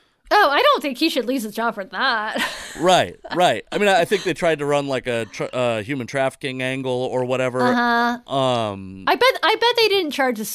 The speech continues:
Speaker 1: whatever. I don't know anything about this case, but I bet they didn't charge a single person with human trafficking.
Speaker 2: Yeah, I think that's just, like, the way that they justified.
Speaker 1: Yes.
Speaker 2: Um,
Speaker 1: Right.
Speaker 2: and I'm sure he was making a lot of money, and they were gonna lose sponsorship over it, right? Like, that's, these are all, these are all true things, whether we think they're right or
Speaker 1: Right.
Speaker 2: wrong.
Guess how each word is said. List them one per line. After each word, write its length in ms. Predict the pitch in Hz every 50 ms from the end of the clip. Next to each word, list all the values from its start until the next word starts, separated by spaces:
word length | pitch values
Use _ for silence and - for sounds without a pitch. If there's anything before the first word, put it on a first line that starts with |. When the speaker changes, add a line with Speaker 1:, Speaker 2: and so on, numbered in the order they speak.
| - -
Speaker 1:
whatever. 400 | 240 254 247 240 254 233 269 -
I 120 | - 269
don't 120 | 269 269
know 80 | 262 254
anything 240 | 240 233 233 247 226
about 140 | 220 208 190
this 100 | 196 -
case, 220 | - 214 202 -
but 100 | - -
I 140 | - 262 285
bet 160 | 254 294 -
they 80 | 247 233
didn't 180 | 226 226 214
charge 220 | 214 220 208 196 190
a 40 |
single 280 | 190 - - 208 196 196
person 240 | 196 190 185 - 196
with 100 | 190 -
human 220 | 180 185 185 175
trafficking. 600 | - 190 185 185 - 196 196 202 202 202 208 196 _
Speaker 2:
Yeah, 360 | - 147 170 160 120 104 87 76
I 120 | - 135 135
think 180 | 127 160 123
that's 200 | 147 139 123 -
just, 260 | - - 131 - - 135
like, 240 | 120 107 92 _
the 100 | - 120
way 300 | 110 107 110 110 110 107
that 160 | 104 107 98 -
they 120 | 104 101
justified. 880 | 90 107 107 98 - - 113 - - 107 101 95 95 95 98 92 90 90
Speaker 1:
Yes. 380 | 98 - - - - - _ _ -
Speaker 2:
Um, 80 | - 113 107 104 95
Speaker 1:
Right. 120 | 92 87 90 90 - -
Speaker 2:
and 100 | - 196
I'm 60 | 190
sure 160 | - - 285
he 80 | 294 254
was 100 | 208 147
making 240 | 185 175 - 170 151
a 60 | 127
lot 240 | 120 127 139 151 143
of 80 | 131
money, 240 | 123 131 135 143 147
and 100 | 139 131
they 60 | 127
were 100 | 120 120
gonna 160 | 113 117 117 117
lose 300 | 120 127 131 135 120 -
sponsorship 580 | - - 117 120 123 - - 107 - 135 113
over 320 | 123 123 120 113 120 117 123
it, 140 | 120 -
right? 240 | 104 113 117 123 117
Like, 240 | 98 113 113 - -
that's, 260 | 127 131 127 - - - - - - _ _ -
these 220 | 185 202 175 185
are 80 | 170 165
all, 260 | 160 156 151 147 143
these 240 | 135 156 156 147 165
are 80 | 165
all 160 | 151 143 135
true 240 | - - 156 147 131
things, 360 | - - 135 131 127 123 110
whether 220 | 110 127 123 123 123
we 140 | 123 120 107
think 220 | - 135 123 110
they're 100 | 127 113
right 220 | 113 120 120 120
or 60 | - 107
Speaker 1:
Right. 60 | 110
Speaker 2:
wrong. 340 | 127 139 147 139 139 127